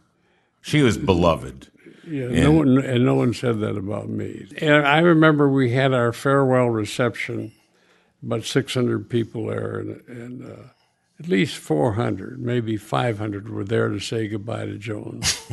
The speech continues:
Speaker 2: And the, my staff was there to say goodbye to me.
Speaker 1: Well, a-, and, uh, people should understand, l-, listeners should understand, Joan was about the arts.
Speaker 2: Yes.
Speaker 1: And
Speaker 2: And she, she loved to pot,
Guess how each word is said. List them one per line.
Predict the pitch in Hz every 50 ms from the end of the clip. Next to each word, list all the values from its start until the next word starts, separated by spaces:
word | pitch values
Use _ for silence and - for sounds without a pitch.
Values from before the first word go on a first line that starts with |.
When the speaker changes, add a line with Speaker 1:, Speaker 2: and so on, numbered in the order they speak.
| 110 - _ - 220 - - _ _ - - -
Speaker 2:
And | 117 113 110 110 - 110 107 117 117 110 104
the, | 110 120 123 - -
my | 147 127 120 117 117 117 104
staff | - - - - 135 131 139 131 117 107 - -
was | 117 113 104
there | 113 113 113 110 110
to | 104
say | - - 120 113 107
goodbye | 104 117 113 120 117 113 113
to | 110 110
me. | 113 131 123 113 110 113 - _ _ _ _ _ _ _ _ _ - - - - - - - -
Speaker 1:
Well, | 143 143 127 123 -
a-, | -
and, | 143 135 127 - 135 135 131 - -
uh, | - - - - -
people | 113 - - - - 160
should | - - 139 123
understand, | 117 107 104 101 92 85 - - - - 107 101 98 90 85 85
l-, | 85 87 82 85 -
listeners | 98 101 113 110 - 113 101 -
should | - 95 92
understand, | 90 87 82 78 - - - 107 107 104 95 87 87 - _ _ _ _ _ _ -
Joan | 73 80 101 113 117 117 117 117 117 113 110 107 - - -
was | 98 98 95 85
about | 80 76 87 85 82 -
the | - 78
arts. | 76 69 64 - - _ - - - - - - _ _ _ _ _ _ -
Speaker 2:
Yes. | 131 113 107 110 113 - - - - _ _ _ _ _ _ _ _ -
Speaker 1:
And | - 95 92 117 123 117
Speaker 2:
And | - -
she, | - - - 170 185 190 175 156 - - -
she | - - - 170
loved | 156 156 151 139 127 113
to | 113
pot, | - - - 123 58 57 60 -